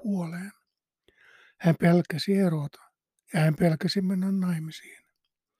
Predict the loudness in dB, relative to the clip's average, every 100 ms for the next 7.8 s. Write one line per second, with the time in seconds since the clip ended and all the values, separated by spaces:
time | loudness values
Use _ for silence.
0 | _ _ -20 -20 _ 8 8 10 8 8
1 | 8 8 4 4 -2 0 0 0 -2 -6
2 | -6 -4 0 2 2 2 2 2 0 -2
3 | 0 0 -2 -6 -4 -2 -2 -4 -6 -6
4 | -6 -10 -12 -16 _ _ _ _ _ _
5 | _ _ _ _ _ _ 4 8 10 10
6 | 8 6 2 -10 -14 -8 -4 -2 -2 -4
7 | -4 -2 0 0 -4 -8 -10 -10